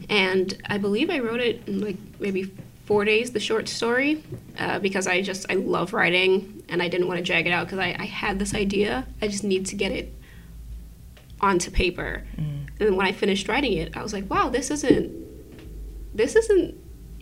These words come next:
Speaker 2: Just
Speaker 1: half
Speaker 2: a short
Speaker 1: bad, you
Speaker 2: story.
Speaker 1: know? This
Speaker 2: Mm-hmm.
Speaker 1: is, this can be something." And, uh, when I gave it to my teachers,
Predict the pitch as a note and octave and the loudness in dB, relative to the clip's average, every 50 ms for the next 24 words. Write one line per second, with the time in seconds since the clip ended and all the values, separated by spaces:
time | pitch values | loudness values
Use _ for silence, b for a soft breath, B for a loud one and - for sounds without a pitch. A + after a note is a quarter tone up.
0 | - - - - - - - - - - - - - - - E3 D#3+ - D#3+ A3+ | -16 -16 -14 -14 -12 -12 -12 -12 -12 -14 -14 -14 -14 -10 -2 0 2 6 10 10
1 | A#3 B3+ - - A3 - - - - B3 F#3+ F3 D#3+ D3 - A#3+ A#3+ B3+ D#4+ G#4+ | 10 10 10 8 8 10 10 10 10 10 10 8 6 4 6 6 8 8 8 10
2 | D#4 A3+ A3 D3+ - D#4 D4+ C4 B3 - - - - - - - - G3+ A3 A#3 | 10 8 6 6 6 2 2 2 0 -4 -6 -8 -10 -12 -14 -10 8 8 8 8
3 | - - F4 D4+ A#3+ - C4 G#4 G4+ - G#3+ G3 G3 - F#3 F3+ F3+ - G3 B | 10 8 6 6 8 8 4 4 4 4 0 0 0 -2 -2 -2 -2 -4 -6 B
4 | B B B B B B B B B B B B - - G3+ F#3 F3+ F3+ E3+ E3+ | B B B B B B B B B B B B 2 4 4 6 6 4 4 4
5 | F3 E3 F3 D#3+ E3 F3+ F3+ F3 F3+ F3+ F3 F3 F#3 F#3 D#3+ - - - - G3 | 4 4 4 4 2 4 4 4 4 6 4 4 2 2 0 0 -4 -4 0 0
6 | F3+ - - - - - - - - - - - - - - - G3 F3 E3 D#3 | 2 2 2 2 0 -2 -4 -8 -12 -14 -14 -16 -14 -10 -4 -2 0 2 2 0
7 | D3+ - - D4 E4 - G#3 F3+ F3 G3 F#3+ - - | 0 4 4 4 4 4 0 -2 -2 -2 -4 -6 -10